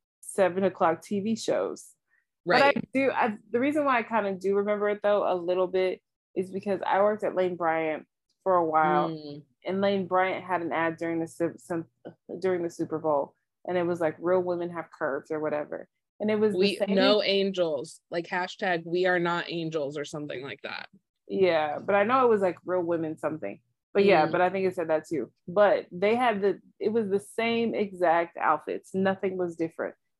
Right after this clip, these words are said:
Speaker 1: The only difference was is that these were larger women, and people
Speaker 2: Yeah.
Speaker 1: were like, "You cannot show that on T V. That's too much." So it's
Speaker 2: Mm.
Speaker 1: like, okay. <laughs> So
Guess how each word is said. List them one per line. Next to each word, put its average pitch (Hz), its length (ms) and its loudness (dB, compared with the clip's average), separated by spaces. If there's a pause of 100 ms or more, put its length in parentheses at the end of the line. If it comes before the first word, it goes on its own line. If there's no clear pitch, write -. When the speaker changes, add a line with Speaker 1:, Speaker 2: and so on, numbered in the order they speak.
(140)
Speaker 1:
The 196 60 -4
only 233 140 2
difference 208 320 -2
was 165 380 2
is 170 140 -2
that 165 120 -4
these 180 180 0
were 170 160 -2
larger 156 440 0
women, 147 400 -10 (320)
and - 140 -2
people 202 340 2
Speaker 2:
Yeah. 185 140 4
Speaker 1:
were 175 80 0
like, 165 280 2
"You 180 80 -10
cannot 165 420 0
show 165 180 0
that 160 140 2
on 151 180 -2
T 165 200 -6
V. 151 320 -2
That's 160 260 -4
too 175 220 -2
much." - 460 -6 (420)
So 196 200 4
it's 185 160 4
Speaker 2:
Mm. 156 360 2 (380)
Speaker 1:
like, 190 560 6
okay. - 420 -10
<laughs> - 60 -20
So - 840 6